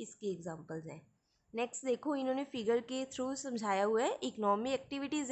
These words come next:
and non-economic। तो ये three, business, profession and employment are economic activities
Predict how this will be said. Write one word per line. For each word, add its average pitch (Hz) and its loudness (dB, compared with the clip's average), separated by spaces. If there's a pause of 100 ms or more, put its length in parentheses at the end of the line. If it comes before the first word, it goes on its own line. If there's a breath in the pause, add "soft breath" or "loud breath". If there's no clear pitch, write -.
and 226 2
non-economic। 196 0 (420)
तो 214 0
ये 220 4 (100)
three, 247 0 (280)
business, 220 4 (120)
profession 208 0 (100)
and 202 -4
employment 196 -2 (120)
are 285 4 (480 soft breath)
economic 190 -2
activities 262 0